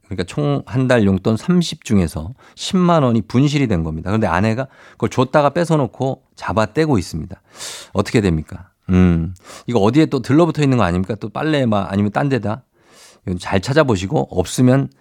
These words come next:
그냥 좀 달라고 하십시오. 예. 아니면, 어, 뭐지, 물에 막 붙어가지고 막 들어있는 거 아닐지 찾아보시면 되겠고. 그리고, 어, 사이팔일 님이 출근하고 있는데 휴가철이라 그런지 지하철에 캐리어 들고 있는 사람이 많네요.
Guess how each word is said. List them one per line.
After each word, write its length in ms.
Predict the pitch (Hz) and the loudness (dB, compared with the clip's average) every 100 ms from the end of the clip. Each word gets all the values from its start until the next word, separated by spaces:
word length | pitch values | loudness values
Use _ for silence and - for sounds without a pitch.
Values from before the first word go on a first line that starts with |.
| _ | _
그냥 240 | _ 104 98 | _ 0 0
좀 160 | 104 | 0
달라고 420 | 98 - 92 98 85 | -2 0 0 2 0
하십시오. 440 | 80 - - 85 - | -2 -8 -14 -14 -4
예. 320 | 90 82 78 - | 0 0 0 -4
아니면, 340 | 90 104 95 92 - - | -2 0 0 -4 -14 -16
어, 100 | - 85 | -8 -2
뭐지, 200 | 98 208 | 0 0
물에 380 | 85 110 139 | 0 2 4
막 160 | 123 104 | 4 0
붙어가지고 500 | - - 127 110 95 | -6 -4 -2 0 -2
막 260 | 87 82 - | -4 -6 -4
들어있는 320 | 107 117 120 | 0 2 4
거 80 | 101 | 2
아닐지 600 | 85 82 - 82 95 139 | 0 -2 -6 -10 -8 -8
찾아보시면 460 | 135 110 95 87 87 | -6 -4 -4 -4 -6
되겠고. 360 | 87 87 - 98 _ _ - - - - | -6 -10 -16 -20 _ _ -20 -20 -20 -2
그리고, 840 | 120 127 120 131 123 104 107 107 | 2 2 4 4 4 2 2 2
어, 40 | |
사이팔일 440 | 104 156 165 147 131 | 0 -2 0 0 0
님이 160 | 110 | 0
출근하고 480 | 107 - 214 208 170 | -2 -4 2 2 4
있는데 220 | 147 123 | 2 0
휴가철이라 540 | 117 - 202 180 170 143 | 0 0 0 2 2 2
그런지 280 | 127 113 117 | 2 0 -2
지하철에 500 | - 120 - 120 117 _ _ - | 0 0 0 -4 -6 _ _ -6
캐리어 320 | 214 202 196 | 0 4 4
들고 240 | 175 151 | 2 2
있는 160 | 139 120 | 2 2
사람이 240 | 113 110 | 2 2
많네요. 440 | 98 85 87 87 | 2 0 -2 -4